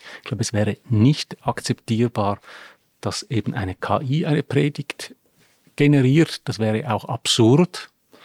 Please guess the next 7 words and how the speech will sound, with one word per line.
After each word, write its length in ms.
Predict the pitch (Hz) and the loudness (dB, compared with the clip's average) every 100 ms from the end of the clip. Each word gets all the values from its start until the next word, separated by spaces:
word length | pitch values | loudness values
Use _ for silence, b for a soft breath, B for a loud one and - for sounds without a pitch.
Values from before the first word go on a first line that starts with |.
| B B B B B B - - _ _ | B B B B B B -20 -20 _ _
weil 360 | 104 95 98 117 _ _ | -2 -2 -2 -6 _ _
kein 200 | 110 104 | -2 -2
Sprecher 440 | - 110 127 - 143 | -2 -2 -2 0 -2
vorhanden 500 | 143 113 127 127 151 | 0 0 -2 -2 -4
ist, 540 | 165 127 - - - | -4 -2 -4 -6 -12
weil 220 | - 98 98 _ | -6 -6 -6 _
keiner 460 | - 104 107 117 | -8 -4 -2 -2